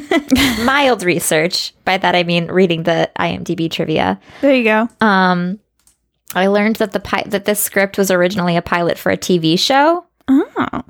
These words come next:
Speaker 1: And so each of, like, the rules was, you know, like, an episode. And then, like, the zombie
Speaker 2: Mm.
Speaker 1: kill of the day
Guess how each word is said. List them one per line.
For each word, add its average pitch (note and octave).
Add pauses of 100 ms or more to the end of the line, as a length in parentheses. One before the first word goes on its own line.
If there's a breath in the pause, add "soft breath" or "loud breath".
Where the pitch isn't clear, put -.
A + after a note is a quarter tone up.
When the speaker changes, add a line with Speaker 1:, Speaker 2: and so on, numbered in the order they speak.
Speaker 1:
And G#3
so F#3+
each G3+
of, G3
like, F3+
the F#3+
rules F3+
was, F3+ (160)
you F3
know, E3
like, D#3+
an -
episode. B3+
And F3+
then, F3
like, A#3
the A3
zombie -
Speaker 2:
Mm. G3+
Speaker 1:
kill F3
of E3
the E3
day E3